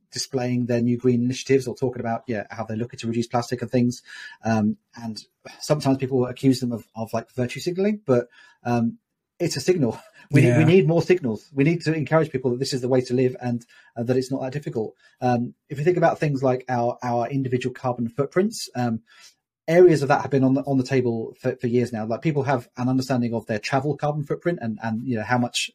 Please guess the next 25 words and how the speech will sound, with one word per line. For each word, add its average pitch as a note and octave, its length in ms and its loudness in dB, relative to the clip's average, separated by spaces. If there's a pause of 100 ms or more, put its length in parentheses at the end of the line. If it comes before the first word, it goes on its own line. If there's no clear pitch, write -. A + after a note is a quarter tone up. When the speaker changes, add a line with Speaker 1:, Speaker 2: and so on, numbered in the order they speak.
Speaker 1:
emissions, A#2+ 500 -8 (300)
you A#2 80 0
know, A2 80 0
you, A#2 320 -2
you A#2+ 140 4
will A2 140 -2
consume A#2+ 380 0
on A2 100 -2
a, - 120 -10
on G#2+ 100 -6
a G#2 60 -6
plane B2 260 -2
flight, C3 200 0
for B2+ 60 -8
example, C#3 460 -2 (360)
and, A2+ 360 -2
like, A#2 160 -2
the A#2 80 -16
carbon C3+ 280 2
footprint - 300 -12
of A2+ 100 -20
food, D3+ 380 2
like, A#2+ 180 0 (340)
you B2+ 80 -20
know, A#2+ 80 -20